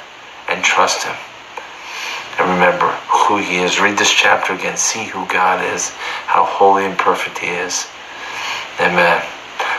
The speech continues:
Love you, love you, can't get enough of you. Hope you enjoyed it. Only sixteen minutes today, not a bad day. I did a little diatribing at the end there, but man, four chapters out of twenty-two. We got another eighteen chapters, and then we're gonna do it again.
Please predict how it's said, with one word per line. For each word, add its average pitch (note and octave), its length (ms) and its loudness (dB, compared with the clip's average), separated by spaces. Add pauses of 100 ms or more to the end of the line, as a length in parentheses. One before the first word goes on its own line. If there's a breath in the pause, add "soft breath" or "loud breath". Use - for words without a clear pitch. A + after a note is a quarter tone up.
(140 loud breath)
Love A2+ 160 6
you, A2+ 60 -2
love A2 180 4
you, G#2+ 60 -4
can't A2 200 -2
get G#2 140 0
enough G#2+ 220 2
of G#2+ 180 2
you. G#2 60 0
Hope - 260 2
you F#2+ 80 0
enjoyed A2 320 4
it. D3 100 0
Only B2+ 200 6
sixteen A2+ 480 -2
minutes - 240 2
today, D4 240 0
not F3+ 240 6
a - 20 -4
bad - 260 4
day. B3 300 2 (560 loud breath)
I G#2+ 60 -6
did A#2 100 6
a A#2 60 8
little A#2 240 6
diatribing A2+ 580 4
at G#2+ 160 0
the A2 60 -4
end B2 240 -2
there, B2 240 -2 (360)
but - 240 -2 (640 loud breath)
man, G#2+ 320 4 (180)
four A2 360 4
chapters B2+ 520 2
out B2 180 4
of B2 80 -2
twenty-two. C3 580 0
We A#2 80 -4
got G#2+ 140 2
another A2 260 4
eighteen A#2+ 380 0
chapters, - 520 2 (500 loud breath)
and F#2 60 -8
then G2 200 4
we're G#2 140 6
gonna F#2+ 280 4 (400)
do G2+ 200 2
it B2 120 6
again. C#3+ 340 2